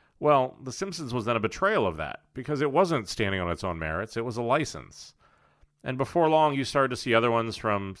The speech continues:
The Simpsons to Futurama to all kinds of other, you know, lines that they suddenly licensed,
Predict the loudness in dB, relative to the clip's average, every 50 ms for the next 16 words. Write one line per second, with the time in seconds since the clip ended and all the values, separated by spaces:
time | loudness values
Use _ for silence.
0 | -8 -6 -6 -4 -2 -4 -4 -4 -4 -4 -4 -4 -6 -8 -8 -6 -6 -6 -4 -4
1 | -2 0 2 2 2 2 0 0 0 0 -2 -4 -6 -4 -4 -2 -2 -2 -4 -4
2 | -6 -10 -18 _ _ _ _ -2 0 0 0 0 -2 -2 -2 -2 2 2 2 4
3 | 4 2 2 0 -2 -6 _ _ -16 -12 -10 -10 -6 -4 -2 0 0 0 -2 -4
4 | -6 -6 -6 -4 -4 -2 -2 -2 -2 -2 -2 0 2 2 2 2 0 -2 -4 -6
5 | -6 -10